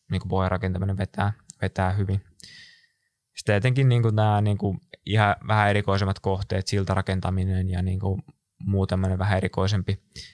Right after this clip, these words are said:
infrarakentaminen kyllä tuntuu vetävän, vetävän kohtuullisen hyvin tällä hetkellä. Ja kuten sanoin, niin, niin tässä juuri se julkinen puoli on, on, niin kuin, on niin kuin ollut ja on, on, on vielä niin kuin se kysynnän luoja ja ehkä niin kuin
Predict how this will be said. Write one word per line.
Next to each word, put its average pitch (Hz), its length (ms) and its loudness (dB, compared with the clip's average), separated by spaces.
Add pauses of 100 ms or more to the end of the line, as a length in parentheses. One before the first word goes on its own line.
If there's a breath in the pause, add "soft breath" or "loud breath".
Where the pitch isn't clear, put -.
(140 loud breath)
infrarakentaminen 98 840 0
kyllä 95 200 -2
tuntuu 95 340 -2
vetävän, 95 400 -2 (280)
vetävän 95 320 -2
kohtuullisen 98 560 -2
hyvin 92 220 -2
tällä 92 220 -4
hetkellä. 98 460 -4
Ja 98 180 -2 (720 soft breath)
kuten 117 240 -2
sanoin, 104 340 2
niin, 101 200 2
niin 101 160 0 (280)
tässä 101 240 -2
juuri 98 180 2
se 107 60 0
julkinen 101 480 0
puoli 95 380 0
on, 92 240 -2
on, 95 300 0
niin 92 180 -2
kuin, 92 300 -4 (540 loud breath)
on 98 200 0
niin 90 160 0
kuin 92 160 -2
ollut 92 320 -2 (800)
ja 104 140 2
on, 104 260 4 (140)
on, 104 340 2
on 107 160 2
vielä 98 260 2
niin 95 160 -2
kuin 101 120 -6
se 92 160 -2 (220)
kysynnän 95 440 2
luoja 92 320 0
ja 90 140 -4 (460)
ehkä 98 200 -2
niin 98 120 0
kuin 101 140 0